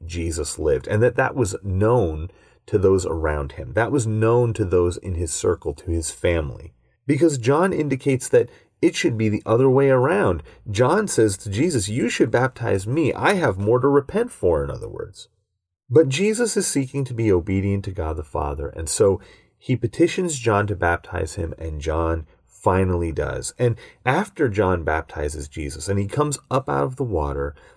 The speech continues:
the heavens open, and the Holy Spirit comes down from heaven on Jesus in the form of a dove, and God says from heaven,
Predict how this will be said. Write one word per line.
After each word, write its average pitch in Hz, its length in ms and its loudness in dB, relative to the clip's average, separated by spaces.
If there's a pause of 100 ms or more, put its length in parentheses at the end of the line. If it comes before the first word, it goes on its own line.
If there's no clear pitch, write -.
(160)
the 98 120 2
heavens 139 480 0
open, 95 440 0
and 80 140 -8
the 76 80 -4
Holy 131 260 -2
Spirit - 420 -2
comes 95 260 -4
down 107 360 0
from 147 220 -4
heaven 101 360 0 (500)
on 107 240 4
Jesus 120 420 0
in 92 100 -6
the 87 60 -2
form 104 380 0
of 113 100 0
a 127 60 2
dove, 73 480 -4 (400)
and 90 240 -2
God 87 300 2
says 73 420 0
from 107 300 0
heaven, 73 400 -4